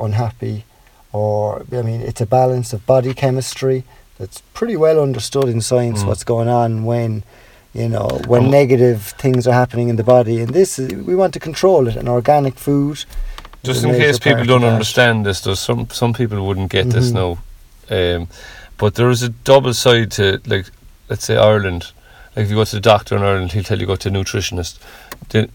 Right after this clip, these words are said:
Speaker 2: the, he can't tell you really himself about what he thinks you should do.
Speaker 1: Mm-hmm.
Speaker 2: And if you go to a nutritionist, you gotta go to the right one, you know, you gotta make sure it's someone who's up to date, like Andy, or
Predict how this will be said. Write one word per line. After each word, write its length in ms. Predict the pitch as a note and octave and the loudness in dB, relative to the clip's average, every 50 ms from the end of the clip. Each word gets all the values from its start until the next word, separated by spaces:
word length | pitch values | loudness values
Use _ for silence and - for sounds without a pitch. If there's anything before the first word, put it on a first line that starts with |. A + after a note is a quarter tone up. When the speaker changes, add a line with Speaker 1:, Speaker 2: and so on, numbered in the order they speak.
| - - - - | -16 -20 -18 -8
Speaker 2:
the, 100 | - A2 | -4 -4
he 160 | G2+ F#2+ G#2+ | -2 -2 -2
can't 260 | G#2 - C3 A#2 G#2+ G2+ | 0 2 2 2 2 2
tell 160 | - - A2+ G#2 | 2 2 2 2
you 140 | G2 F#2+ F#2 | 2 0 0
really 260 | F#2+ G2+ G2 F2+ G2 | 0 -2 -2 -2 -2
himself 480 | F#2 F2 F2 - - G#2 F#2+ F2+ - - | -2 -2 -2 0 2 2 2 0 -2 -4
about 160 | G2 G2 F#2+ | -2 0 2
what 160 | F#2+ F2+ F2 | 2 0 0
he 120 | F2+ G2 F#2 | -2 -6 -8
thinks 260 | - - G#2 G2 - | -6 -6 -6 -6 -6
you 80 | G#2 F#2+ | -6 -8
should 160 | - - A2 | -8 -6 -4
do. 220 | G#2+ G#2 G2+ F2+ - - | -2 -2 -2 -2 -4 -4
Speaker 1:
Mm-hmm. 300 | A#2+ B2+ A2 B2 C3 A#2+ G#2+ - - - | -2 0 2 2 2 2 0 -2 -4 -2
Speaker 2:
And 100 | A2 G#2+ | 0 0
if 60 | G2+ | 0
you 60 | G#2 G2+ | 0 0
go 80 | A2+ | 0
to 120 | G#2+ - A2+ | 0 0 2
a 20 | |
nutritionist, 580 | A#2+ A#2 A2 - - A#2+ - - A2 G#2+ - - | 0 0 2 2 0 0 0 0 -2 -2 -4 -2
you 60 | A2 | 2
gotta 160 | G#2+ G#2+ G#2 | 2 2 2
go 120 | G2 A2 G#2 | 2 0 -2
to 260 | G2+ - A2 G#2 G#2 | -2 -2 -6 -6 -6
the 200 | A2+ C3+ - G#2 | -8 -6 -4 0
right 220 | G2+ G#2+ A2 A2 G#2 | 2 2 2 2 2
one, 160 | G2 F#2+ F#2 | 0 -2 0
you 80 | F#2 F#2 | -2 -2
know, 160 | F#2+ F#2+ F#2 | 0 0 0
you 80 | F#2+ | 0
gotta 140 | F#2 F#2+ F#2 | 0 -2 -2
make 160 | F#2+ F#2+ F#2+ | -2 -4 -4
sure 160 | - - G#2 G2 | -4 -4 -4 -4
it's 80 | F#2 | -2
someone 200 | - - G2 G2 G#2 | -2 -2 -2 -2 -2
who's 120 | G2+ F#2+ | -2 -2
up 120 | G#2 F#2+ | -4 -6
to 100 | - - | -6 -4
date, 200 | G#2 G#2 G2+ G2 | 0 0 0 0
like 140 | G2 F#2+ F#2 | 0 0 0
Andy, 380 | - G#2+ G#2 G2+ F#2 G2 F#2+ F#2 | 2 2 2 0 -2 -2 0 0
or 120 | F#2 F2+ | 0 0